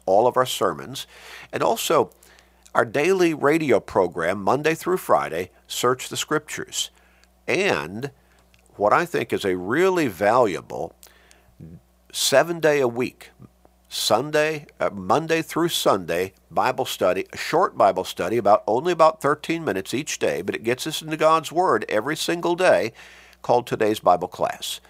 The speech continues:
All of that is free, and it will go automatically to your smart device, whether that's your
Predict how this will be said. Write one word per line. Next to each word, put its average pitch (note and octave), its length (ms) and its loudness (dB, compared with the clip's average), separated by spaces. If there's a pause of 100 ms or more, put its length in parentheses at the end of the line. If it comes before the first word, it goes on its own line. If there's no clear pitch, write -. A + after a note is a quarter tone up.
(340)
All G#2 260 4
of B2+ 100 -6
that A2+ 180 0
is A#2+ 100 -6
free, F2+ 500 -6
and F#2+ 100 -8
it G2+ 100 -6
will G2+ 100 -8
go F#2+ 280 0
automatically A2 800 2
to - 140 -10
your F#2+ 140 -4
smart F#2+ 400 -4
device, A2+ 520 -2
whether E2+ 260 -2
that's F#2 320 -4
your G2 200 -2